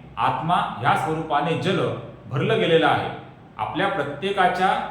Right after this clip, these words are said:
आतमध्ये परमेश्वराचा जो अंश विराजमान आहे त्या अंशाने आपला आकार घेतलेला आहे. आपण विविध आकाराचे आहोत, विविध स्वरूपांचे आहोत, ते स्वरूप, तोच आकार परमात्म्याने अतिशय सहजपणे घेतलेला आहे.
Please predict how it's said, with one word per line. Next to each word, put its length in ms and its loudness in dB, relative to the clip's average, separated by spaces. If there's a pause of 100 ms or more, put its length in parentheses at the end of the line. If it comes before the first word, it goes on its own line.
(280)
आतमध्ये 520 -2
परमेश्वराचा 760 -2
जो 180 -4
अंश 240 -4
विराजमान 560 0
आहे 380 -8 (460)
त्या 100 4
अंशाने 760 -2
आपला 260 -2
आकार 400 0
घेतलेला 380 0
आहे. 200 0 (560)
आपण 300 0
विविध 280 0
आकाराचे 540 4
आहोत, 280 0 (400)
विविध 260 -2
स्वरूपांचे 680 0
आहोत, 360 -2 (400)
ते 120 6
स्वरूप, 680 -2
तोच 200 -2
आकार 340 0 (380)
परमात्म्याने 600 2
अतिशय 420 -6
सहजपणे 600 0
घेतलेला 400 -2
आहे. 360 -4